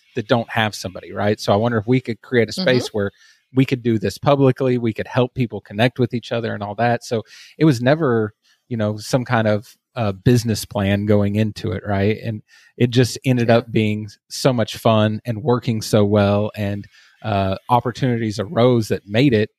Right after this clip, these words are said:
Speaker 1: part of my business, um, that,
Speaker 2: Mm-hmm.
Speaker 1: you know, it got to the point for me where I was working a full-time job in the agency and working a full-time <laughs> job in the admin bar, right? So it was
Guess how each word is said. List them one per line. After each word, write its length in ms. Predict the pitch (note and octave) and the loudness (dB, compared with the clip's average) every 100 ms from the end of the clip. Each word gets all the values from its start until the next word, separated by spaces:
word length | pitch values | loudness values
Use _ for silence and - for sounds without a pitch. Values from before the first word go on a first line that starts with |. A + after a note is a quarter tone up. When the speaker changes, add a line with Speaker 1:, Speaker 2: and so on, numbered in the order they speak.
| _ | _
Speaker 1:
part 240 | - G#2 | -2 0
of 140 | G2+ - | 0 -6
my 160 | G#2+ | -6
business, 560 | G#2+ G2 - G#2+ A2+ - _ - _ | -6 -8 -8 -6 -6 -10 _ -20 _
um, 400 | G#2+ G#2 G2 G2 A2+ _ | 0 0 0 -4 -16 _
that, 300 | A2 G#2 G#2 - | 2 2 2 -6
Speaker 2:
Mm-hmm. 240 | C#3 G#2+ - | -16 -16 -4
Speaker 1:
you 40 | A#2+ | 0
know, 120 | A2+ | 2
it 60 | B2+ | 4
got 140 | B2+ | 2
to 80 | C3 | 0
the 80 | A#2 | -2
point 240 | B2+ A2+ | -2 -2
for 100 | A2 | -4
me 300 | G#2+ B2 A#2+ | -2 0 0
where 400 | A2+ G#2 G#2 G#2 - _ _ _ | 2 2 0 -4 -10 _ _ _
I 80 | B2 | 0
was 180 | A#2+ A2+ | 2 4
working 280 | B2+ A#2+ A2+ | 2 2 -2
a 40 | |
full-time 440 | - B2+ A#2+ A#2+ | 0 0 2 2
job 240 | A2+ A2+ A2 | 4 4 4
in 100 | G#2+ | 2
the 80 | G#2+ | 2
agency 500 | A2 A2+ - G#2+ G#2+ | 0 -2 -2 -4 0
and 200 | A2+ A2+ | -2 -2
working 320 | A2 - G#2+ | -4 -2 -4
a 20 | |
full-time 420 | - G#2+ G2 A2 | -4 -6 -2 -2
<laughs> 80 | - | -2
job 200 | - C3+ | 0 2
in 100 | C3+ | 2
the 100 | A2 | 0
admin 360 | G2+ A2 G#2+ G#2 | 0 0 -2 -4
bar, 220 | G2+ G2+ | -2 0
right? 240 | G#2 G2+ - | 0 -2 0
So 120 | A2+ | 0
it 20 | |
was 180 | G#2+ | 0